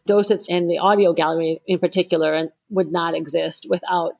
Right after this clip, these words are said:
the number of sound files and videos and, you know, p-, pictures that have been donated to us over the years. And so if anyone out there is making recordings and goes to docets and doesn't see their stuff in our audio gallery,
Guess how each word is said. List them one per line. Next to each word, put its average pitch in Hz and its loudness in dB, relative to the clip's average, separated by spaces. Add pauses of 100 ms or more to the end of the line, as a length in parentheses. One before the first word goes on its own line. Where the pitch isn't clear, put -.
(240)
the 185 4
number 196 4
of 170 0
sound 196 0
files 180 2
and 160 -6
videos 175 4
and, 156 -6 (220)
you 185 4
know, 165 -2
p-, - -14 (200)
pictures 185 0
that 165 0
have 170 0
been 170 2
donated 165 2
to 165 -2
us 160 -4
over 160 -2
the 160 -4
years. 165 -4
And 180 -6
so 165 0 (380)
if 180 2
anyone 208 4
out 196 0
there 196 4
is 180 0
making 190 0
recordings 196 0
and 165 -4 (240)
goes 175 2
to 175 -8
docets 185 0
and 160 -4
doesn't 170 -2
see 185 4
their 180 2
stuff 185 -2
in 175 -2
our 185 -2
audio 190 2
gallery, 190 2